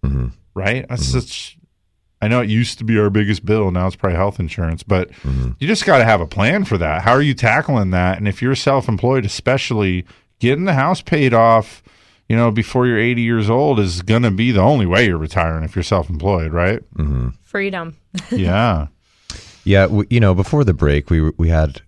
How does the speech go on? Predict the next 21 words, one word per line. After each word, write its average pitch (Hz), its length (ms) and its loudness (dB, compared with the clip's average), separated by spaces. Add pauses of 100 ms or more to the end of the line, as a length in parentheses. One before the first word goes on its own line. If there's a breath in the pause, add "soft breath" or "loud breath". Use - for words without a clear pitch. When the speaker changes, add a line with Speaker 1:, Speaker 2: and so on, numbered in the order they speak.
Speaker 1:
we 90 100 2
were 85 60 2
chatting 85 340 0
with 78 140 -4
Lindsay 78 240 2
Harn 76 260 2
here 73 180 0
from 73 220 -2
Richardson 73 380 -4
Properties, 76 580 0
and 73 300 -2
we 80 160 -2
got 90 200 4
on 95 200 2
to 90 100 -4
the 78 80 -2
topic 80 400 0
of 71 140 -2
the 69 80 -2
move-up 80 420 0
home. 69 380 -2